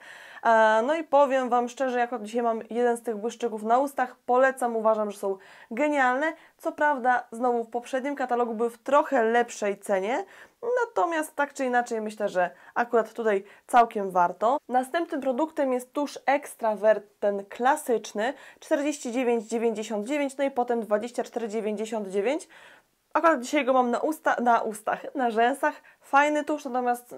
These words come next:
no, może nie urywający i wydaje mi się, że jest trochę w tej promocji drożej, e, niż po prostu normalnie w katalogu. I kolejna strona to paletki, te nasze,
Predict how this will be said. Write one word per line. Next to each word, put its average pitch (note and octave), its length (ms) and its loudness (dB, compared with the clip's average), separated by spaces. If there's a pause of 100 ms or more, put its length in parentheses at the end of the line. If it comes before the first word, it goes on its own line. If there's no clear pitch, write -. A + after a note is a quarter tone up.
(320)
no, A4 100 0
może F4 260 0
nie D4+ 120 0
urywający C#4 640 2
i C4+ 60 -4
wydaje B3+ 340 0
mi C4 100 -6
się, B3+ 180 -6
że A3 120 0
jest A3+ 220 -6
trochę A#4+ 280 -4
w F#4 60 -16
tej D4 140 -4
promocji B3 500 -6
drożej, G3 640 4 (320)
e, G3 260 -4
niż A3 140 -6
po G#3 120 -20
prostu G3+ 280 -6
normalnie G3 400 0
w G3 40 -16
katalogu. G3 680 -2 (480)
I C4 100 -8
kolejna E4 500 2
strona D4+ 480 2
to C#4 340 4
paletki, B3+ 800 0
te A3+ 120 0
nasze, A3+ 380 -4